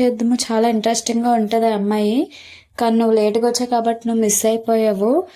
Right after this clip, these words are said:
అలాంటి అమ్మాయి ఇక్కడ ఎక్కడ ఉండదని" చెప్తూ ఉంటాడనమాట. ఇంకా హ్యాంగ్ చంగ్ అయితే అర్థమవుతూ ఉంటది, వీడు జియాన్ కోసమే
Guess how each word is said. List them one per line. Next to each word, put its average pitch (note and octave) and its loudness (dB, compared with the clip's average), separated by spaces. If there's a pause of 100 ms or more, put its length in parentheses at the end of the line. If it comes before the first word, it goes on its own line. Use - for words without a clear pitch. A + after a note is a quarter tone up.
(320)
అలాంటి A3+ 0
అమ్మాయి A3+ -2
ఇక్కడ A3+ -2
ఎక్కడ G#3 0
ఉండదని" A3 0
చెప్తూ G3+ -2
ఉంటాడనమాట. G3+ 0 (840)
ఇంకా A3+ 2
హ్యాంగ్ A3 2
చంగ్ B3 0
అయితే A#3+ 0
అర్థమవుతూ A3+ 0
ఉంటది, A3 0 (400)
వీడు G#3+ 2
జియాన్ A3 2
కోసమే A3+ 0